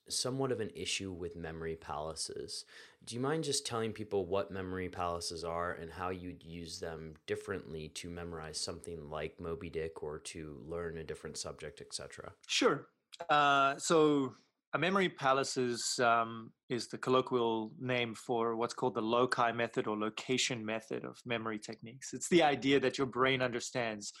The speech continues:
Speaker 2: three-dimensional space better than anything else. And it's putting memories into a space that you already understand and that you're very familiar with. Most memory experts, if you read a memory book, uh, I can always recommend a few,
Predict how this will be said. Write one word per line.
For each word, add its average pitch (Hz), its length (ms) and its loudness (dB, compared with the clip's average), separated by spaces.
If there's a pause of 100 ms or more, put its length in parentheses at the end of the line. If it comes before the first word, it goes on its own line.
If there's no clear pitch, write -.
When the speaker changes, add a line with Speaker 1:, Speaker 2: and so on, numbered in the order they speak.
(320)
Speaker 2:
three-dimensional 135 640 4
space - 640 2 (100)
better 127 280 4
than 117 160 0
anything 107 380 -4
else. 107 440 -2 (360)
And 117 120 0
it's - 180 -6 (100)
putting 127 320 2 (120)
memories 135 480 0
into 120 640 0 (180)
a - 60 -6
space 135 340 0
that - 160 -4
you 120 100 0
already 107 280 2
understand 104 560 -6 (200)
and 123 160 2
that 113 120 -2
you're 113 180 -6
very 123 180 0
familiar 107 380 -6
with. - 180 -10 (200)
Most 143 260 2
memory 135 260 4
experts, 131 460 2
if 117 100 -8
you 113 80 -4
read 113 160 2
a 110 40 -4
memory 117 300 0
book, 117 300 2 (280)
uh, 110 360 6
I 113 140 0
can 107 180 -12
always 117 220 -2
recommend 110 340 -6
a 107 40 -10
few, 117 480 -2